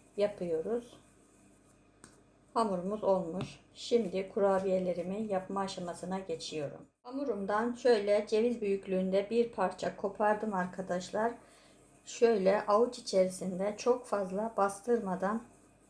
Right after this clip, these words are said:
yuvarlak haline getiriyorum. Gerçekten çok pratik, çok basit arkadaşlar.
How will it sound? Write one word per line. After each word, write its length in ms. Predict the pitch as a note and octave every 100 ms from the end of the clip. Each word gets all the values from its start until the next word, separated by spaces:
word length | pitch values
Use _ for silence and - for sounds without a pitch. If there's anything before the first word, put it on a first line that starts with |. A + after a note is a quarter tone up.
| _ _ _ - - _ - _
yuvarlak 540 | A3+ A3 A3 G#3+ A#3+ A#3
haline 420 | G3 F#3 F#3 G3+
getiriyorum. 760 | G3 F#3 - F#3 F3 E3 E3 D#3 - _ _ -
Gerçekten 760 | A3 A#3 A3+ G3 - F#3+ G#3 - _ _ _ _ _
çok 320 | - A3+ A3+ -
pratik, 520 | G3 F#3 F#3 G#3+ -
çok 300 | G3+ G3 -
basit 300 | F#3 F#3 F#3
arkadaşlar. 760 | E3+ - D#3+ - - G3+ A#3+